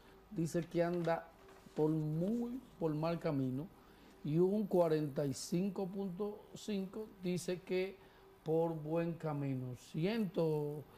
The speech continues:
eh, que con relación a, a, a otras mediciones ha mejorado un poco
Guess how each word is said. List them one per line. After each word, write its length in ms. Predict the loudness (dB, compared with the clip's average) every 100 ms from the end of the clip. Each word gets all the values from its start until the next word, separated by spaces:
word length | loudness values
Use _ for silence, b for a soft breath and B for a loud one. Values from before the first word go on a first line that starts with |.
| B B B -4
eh, 640 | -2 0 0 0 -2 -4 -8
que 160 | -4 -4
con 240 | -2 -4
relación 680 | -2 0 0 0 0 0 0
a, 60 | -4
a, 280 | -2 -2 -2
a 240 | 2 4
otras 340 | 4 2 2
mediciones 720 | 2 2 0 2 2 2 -2 -8 B B B B -12 0
ha 200 | 4 4
mejorado 560 | 4 6 6 6 6
un 100 | 4
poco 540 | 4 4 4 0 -6